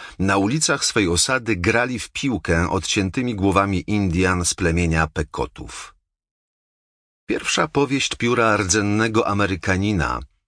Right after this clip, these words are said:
a zarazem pierwsza powieść powstała w Kalifornii, napisana została w roku tysiąc osiemset pięćdziesiątym czwartym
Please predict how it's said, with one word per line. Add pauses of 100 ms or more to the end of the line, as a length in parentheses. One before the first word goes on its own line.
(200)
a
zarazem
pierwsza
powieść
powstała
w
Kalifornii, (480)
napisana
została
w
roku
tysiąc
osiemset
pięćdziesiątym
czwartym